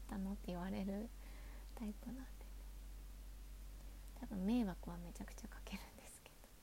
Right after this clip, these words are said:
ど。でもまあ、決めてくれていれば、それになんかそぐうように頑張ろうみたいな気持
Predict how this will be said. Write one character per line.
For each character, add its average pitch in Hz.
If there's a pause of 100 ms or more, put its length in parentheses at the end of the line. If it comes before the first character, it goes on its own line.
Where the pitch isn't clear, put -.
(1160)
ど。 320
で 294
も 226
ま 226
あ、 -
決 226
め 254
て 262
く 262
れ 262
て 262
い 269
れ 262
ば、 220
そ -
れ 208
に 208 (720)
な 208
ん 202
か - (280)
そ 208
ぐ 220
う 190
よ 190
う 185
に 170
頑 190
張 196
ろ 214
う 214
み 196
た -
い 196
な 220
気 -
持 233